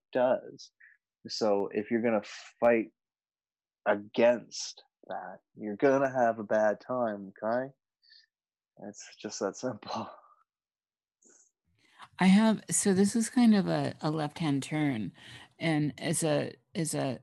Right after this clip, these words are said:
Speaker 2: sister artist in the world, and I think most people that are souled, uh,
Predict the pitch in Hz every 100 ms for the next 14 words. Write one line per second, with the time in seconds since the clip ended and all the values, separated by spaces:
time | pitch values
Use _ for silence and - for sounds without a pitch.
0 | _ _ _ _ - 185 165 165 - -
1 | 160 131 123 135 - - 151 143 139 135
2 | 135 139 151 160 160 196 202 - 196 170
3 | 160 - - 160 - 156 143 131 131 -
4 | - 135 127 - - - - - - -
5 | - 147 139 139